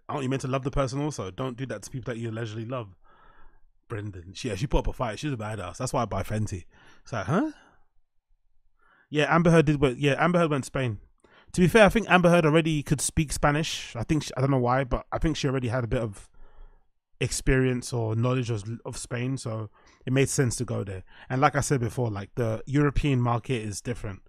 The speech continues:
completely different from what you guys have over there. No one really gives a fuck. Same thing with you guys. If somebody has, like, a dicey past in Europe, you guys aren't really gonna care too much if they go to the States and become big. You won't really think about it too much. So I think we have the same thing here. So,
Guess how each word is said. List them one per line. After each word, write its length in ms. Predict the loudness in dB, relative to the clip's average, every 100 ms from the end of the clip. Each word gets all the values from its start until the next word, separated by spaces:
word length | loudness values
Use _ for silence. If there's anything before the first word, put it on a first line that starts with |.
| -8
completely 280 | -2 2 0
different 340 | -2 -6 -8
from 300 | -6 -8 -8 -10 -18 -12
what 160 | -8 -4
you 80 |
guys 160 | -2 -2
have 160 | -4 -6
over 160 | -8
there. 140 | -8 -2
No 160 | 2
one 100 | 2
really 180 | 2 -2
gives 200 | -4 -6
a 40 |
fuck. 200 | -4 -4
Same 200 | 4 4
thing 160 | 6 4
with 160 | 2 4
you 140 | 2
guys. 360 | 2 -2 -4 -10 -20 -20 -4
If 140 | -2 4
somebody 320 | 6 6 4
has, 160 | 4
like, 120 | 2 0
a 40 |
dicey 400 | 2 2 2 2
past 400 | 2 4 2 -2
in 260 | -2 0 0
Europe, 380 | 0 0 0 -6 -10 -18 -6
you 120 | 0
guys 180 | 4 4
aren't 140 | 4
really 120 | 2 0
gonna 200 | 0 -2
care 200 | -2 -2
too 140 | 0
much 160 | 0 0
if 80 |
they 100 | -4
go 120 | -4 -4
to 140 | -4
the 60 | -6
States 360 | -4 -4 -4
and 260 | -4 -6 -4
become 360 | -6 -4 -4 -2
big. 200 | -2 0
You 120 | -2
won't 120 | 0
really 260 | -2 -4 -8 -14
think 280 | -8 -8 -6
about 180 | -6 -8
it 80 |
too 100 | -8
much. 300 | -8 -8 -12 -16 -16 -18 -16
So 120 | -10
I 40 | -6
think 200 | -4 -4
we 100 | -4
have 160 | -4
the 80 | -6
same 260 | -6 -6 -6
thing 160 | -6
here. 180 | -6 -6
So, 380 | -8 -10 -12 -14